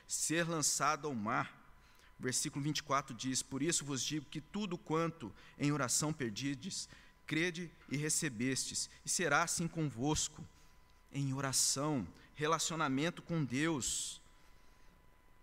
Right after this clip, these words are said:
traz essa, esse sentido, propósito,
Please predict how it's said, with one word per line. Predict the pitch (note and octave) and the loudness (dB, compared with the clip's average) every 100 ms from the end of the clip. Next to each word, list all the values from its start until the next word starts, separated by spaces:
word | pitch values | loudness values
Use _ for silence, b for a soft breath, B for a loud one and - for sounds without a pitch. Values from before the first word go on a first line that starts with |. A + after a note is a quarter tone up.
| - - - - - - - - - - | -20 -20 -20 -20 -20 -20 -20 -20 -20 -12
traz | G#2+ B2+ C3 A2+ A2+ | -4 -2 0 0 0
essa, | A#2 - - A#2+ G#2 E2+ - - - - - - - - | 0 2 2 2 2 0 -6 -18 -20 -20 -20 -20 -20 -8
esse | A#2+ - | 0 2
sentido, | - D3 B2+ C3+ C#3+ | 2 0 -2 -2 -2
propósito, | A2 C3 - A#2 B2 C#3 - - | -4 -4 -2 2 2 2 -2 -8